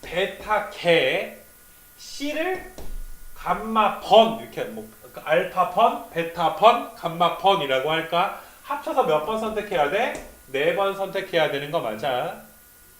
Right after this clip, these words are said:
그래서 얘들아, 몇 H 몇이야? 삼 에이치 사가 되는 거고, 얘도 마찬가지야. X랑 Y 합쳐서 몇 번 선택하는 거야? 세 번 선택하는 거니까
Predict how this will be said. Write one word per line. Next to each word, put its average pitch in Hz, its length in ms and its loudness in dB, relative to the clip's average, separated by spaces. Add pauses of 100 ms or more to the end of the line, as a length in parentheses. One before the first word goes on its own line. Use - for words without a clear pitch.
(220)
그래서 214 240 -2
얘들아, 175 220 0
몇 147 180 4
H 208 320 0
몇이야? 196 720 2 (420)
삼 233 180 -2
에이치 247 300 -8
사가 147 340 -2
되는 170 220 -4
거고, 147 340 -6 (220)
얘도 233 220 0
마찬가지야. 294 840 2
X랑 208 480 0
Y 175 200 4
합쳐서 240 420 -4
몇 151 180 2
번 208 140 2
선택하는 208 500 -4
거야? 131 380 -2 (240)
세 220 160 -2
번 233 160 -4
선택하는 214 520 -6
거니까 120 560 -2